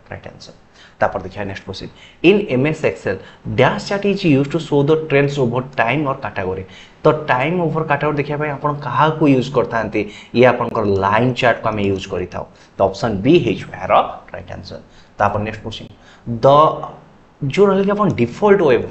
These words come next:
ବ୍ରାଉଜର rohila Windows ten ରେ ନିମ୍ନଲିଖିତ ମଧ୍ୟରୁ କୋଉଟା? Windows ten ଅପରେଟିଂ ସିଷ୍ଟମର default browser କୋଉଟା ଆପଣଙ୍କର? Edge ହଉଛି ଆପଣଙ୍କର default browser, option V ହେଇଯିବ, right answer। ନା କି Firefox, ନା କି Chrome, ନା କି W। ତ ଏଇଟା ହଉଛି ଆପଣଙ୍କର Edge। ଦେଖନ୍ତୁ,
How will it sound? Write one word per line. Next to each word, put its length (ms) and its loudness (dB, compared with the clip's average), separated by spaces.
ବ୍ରାଉଜର 340 -2
rohila 500 -2
Windows 360 -2
ten 220 0
ରେ 100 0
ନିମ୍ନଲିଖିତ 340 -6
ମଧ୍ୟରୁ 320 -10
କୋଉଟା? 240 -6
Windows 300 2
ten 160 2
ଅପରେଟିଂ 360 0
ସିଷ୍ଟମର 600 0
default 640 2
browser 520 0
କୋଉଟା 400 -6
ଆପଣଙ୍କର? 460 -6
Edge 300 4
ହଉଛି 200 -2
ଆପଣଙ୍କର 280 -4
default 440 -2
browser, 380 -8
option 340 -8
V 220 -6
ହେଇଯିବ, 400 -6
right 160 -6
answer। 200 -14
ନା 160 -2
କି 100 -10
Firefox, 520 -2
ନା 160 0
କି 100 -8
Chrome, 320 -2
ନା 160 -2
କି 320 -2
W। 260 -4
ତ 180 4
ଏଇଟା 320 2
ହଉଛି 240 -2
ଆପଣଙ୍କର 340 -2
Edge। 220 4
ଦେଖନ୍ତୁ, 280 -4